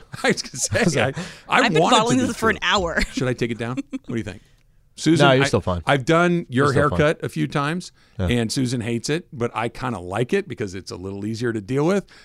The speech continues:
Speaker 1: I can save a little <laughs> money on soap. I don't have to <laughs> go through the hair <laughs> every single day. So I've got, uh,
Speaker 2: You're
Speaker 1: I've
Speaker 2: fine.
Speaker 1: got,
Speaker 2: I don't,
Speaker 1: you
Speaker 2: I
Speaker 1: think?
Speaker 2: don't think you take it down.
Speaker 1: It's,
Speaker 2: No.
Speaker 1: well, hold on, I'm gonna take my headphones off for
Speaker 2: Mm-hmm.
Speaker 1: a second. It's really high.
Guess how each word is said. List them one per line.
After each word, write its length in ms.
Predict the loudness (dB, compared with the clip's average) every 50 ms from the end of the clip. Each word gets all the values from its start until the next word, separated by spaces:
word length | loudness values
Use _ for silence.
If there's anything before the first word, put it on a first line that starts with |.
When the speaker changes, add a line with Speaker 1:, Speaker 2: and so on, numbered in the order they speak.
| -8
Speaker 1:
I 100 | -8 -6
can 200 | -4 -4 -4 -4
save 220 | -2 -2 -2 -2 -2
a 60 | -4
little 160 | -4 -4 -4 -4
<laughs> 140 | -4 -4
money 140 | -4 -6 -4
on 120 | -6 -6 -8
soap. 440 | -10 -8 -2 0 2 2 2 2 -2 -4 _ _ _ -20 -20 -10 -8
I 60 | -6
don't 180 | -4 -4 -4 -4
have 140 | -4 -6 -4 -4
to 120 | -4 -4 -4 _ _ -20
<laughs> 180 | -20 -20 0 2
go 120 | 4 4
through 180 | 4 2 -2 0
the 160 | 2 2 2 2 2
hair 160 | 2 2 2 2
<laughs> 40 | 2
every 400 | 0 0 2 0 -2 -2 -2 -2
single 400 | -6 -6 -4 -4 -2 -2 -2 0
day. 320 | 0 0 0 0 -2 -4 -10 -16 -20 -20 -20 -12 -4
So 320 | 2 6 6 6 6 6 4
I've 160 | 2 0 2 2
got, 280 | 2 2 2 2 0 0
uh, 180 | 0 2 2 4
Speaker 2:
You're 60 | 4 4
Speaker 1:
I've 40 | 6
Speaker 2:
fine. 180 | 6 4 4 2
Speaker 1:
got, 60 | 0 -8 -2 2
Speaker 2:
I 80 | 4
don't, 120 | 6 6 6
Speaker 1:
you 40 | 6
Speaker 2:
I 40 | 6
Speaker 1:
think? 100 | 6 6
Speaker 2:
don't 100 | 6 4
think 60 | 4 2
you 40 | 2
take 160 | 2 2 2
it 40 | 2
down. 180 | 0 -2 -4 -6 -10 -6 -2
Speaker 1:
It's, 220 | -2 0 0 0
Speaker 2:
No. 80 | -2 -2 -4 _ _ _ _ _ _
Speaker 1:
well, 120 | -10 -8
hold 140 | -6 -6 -6
on, 40 | -6
I'm 60 | -8
gonna 60 | -4
take 180 | -4 -4 -4 -2
my 80 | -4 -4
headphones 340 | -4 -4 -4 -8 -8 -6
off 140 | -8 -6 -4
for 80 | -4 -4
Speaker 2:
Mm-hmm. 80 | -2
Speaker 1:
a 40 | -4
second. 240 | -4 -6 -10 -14 -18 -20 -20 -20 -20 -20 _ _ _ -6 -4
It's 380 | -2 -2 -2 -4 -8 -8 -10 -12 -10
really 600 | -8 -6 -4 -2 0 2 2 2 2 0 -2 -6
high. 320 | -6 -6 -8 -8 -8 -12